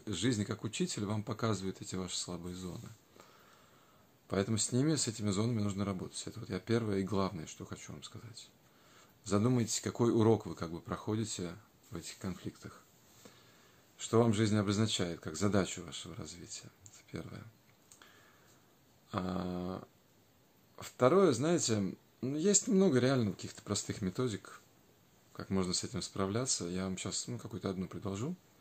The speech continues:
Вот, только помните, м,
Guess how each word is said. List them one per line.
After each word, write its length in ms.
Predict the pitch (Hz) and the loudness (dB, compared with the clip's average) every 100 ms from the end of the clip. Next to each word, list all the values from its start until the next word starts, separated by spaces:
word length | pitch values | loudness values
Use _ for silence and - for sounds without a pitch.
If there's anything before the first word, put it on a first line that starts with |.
| - - - - - - - _ _ _ _ | -20 -20 -20 -20 -20 -20 -20 _ _ _ _
Вот, 180 | - 104 | -2 0
только 200 | 135 135 | 0 0
помните, 500 | - 117 82 - - - - - _ | 2 2 2 -2 -8 -10 -16 -20 _
м, 80 | - | -18